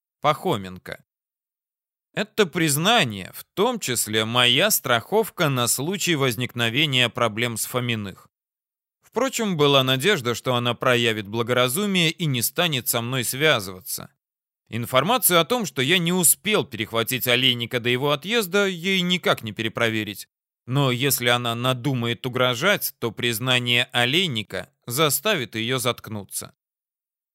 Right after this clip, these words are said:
Отдавать же Фоминых половину, как она просила, я изначально не планировал. Не идиот вручать компромат на самого себя в загребущие руки этой ушлой бабёнки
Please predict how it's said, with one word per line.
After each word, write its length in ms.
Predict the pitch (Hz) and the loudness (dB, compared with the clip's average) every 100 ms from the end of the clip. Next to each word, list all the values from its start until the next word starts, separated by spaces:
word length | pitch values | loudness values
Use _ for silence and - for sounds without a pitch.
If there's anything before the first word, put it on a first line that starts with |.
| _ _ _ | _ _ _
Отдавать 520 | 117 139 170 233 262 | -2 2 6 6 4
же 200 | 190 220 | 2 2
Фоминых 540 | 180 185 165 175 220 - | 2 2 2 2 0 0
половину, 680 | 160 156 139 190 247 143 | 4 6 4 2 0 -2
как 200 | - 113 | -2 -2
она 180 | 123 123 | 0 -2
просила, 640 | - 135 127 196 226 208 185 | 2 2 2 2 0 2 0
я 320 | 175 262 185 | 2 2 4
изначально 640 | 131 135 123 131 131 107 107 | 2 0 0 2 2 2 -4
не 140 | 107 | -6
планировал. 720 | 113 113 113 107 101 101 98 _ _ _ _ _ _ | -2 -2 0 -4 -4 -8 -10 _ _ _ _ _ _
Не 380 | 123 160 180 185 | -6 0 4 2
идиот 440 | 160 190 208 214 110 | 2 0 2 0 -2
вручать 440 | 117 123 147 - | -4 -2 -2 -2
компромат 580 | 131 123 131 135 170 - | -4 0 0 2 -2 -2
на 100 | 120 | -4
самого 440 | 135 131 131 147 | -2 0 0 0
себя 380 | 135 131 131 180 | 0 0 2 2
в 80 | 123 | 2
загребущие 800 | 127 131 139 156 156 - 147 139 | -2 -2 -4 -4 -4 -2 0 0
руки 280 | 175 139 | -2 -2
этой 360 | 147 139 139 135 | 0 2 0 -2
ушлой 400 | 151 175 160 156 | -8 -8 -4 -4
бабёнки 720 | 139 143 147 202 160 110 101 | 0 0 2 -2 -2 -4 -6